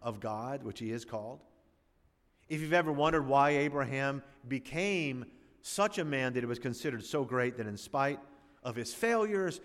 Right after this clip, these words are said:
in spite of his fears, and you'll see some more, it's because he grew in his faith,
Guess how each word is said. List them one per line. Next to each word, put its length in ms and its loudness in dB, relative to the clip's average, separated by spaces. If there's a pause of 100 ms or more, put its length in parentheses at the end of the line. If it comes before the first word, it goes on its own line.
(120)
in 140 -6
spite 340 0
of 100 -2
his 220 -6
fears, 500 2
and 100 0
you'll 140 -2
see 160 -8
some 220 -8
more, 400 -2 (720)
it's 140 -8
because 440 -4
he 100 -6
grew 500 -2
in 100 -2
his 160 -4
faith, 460 -6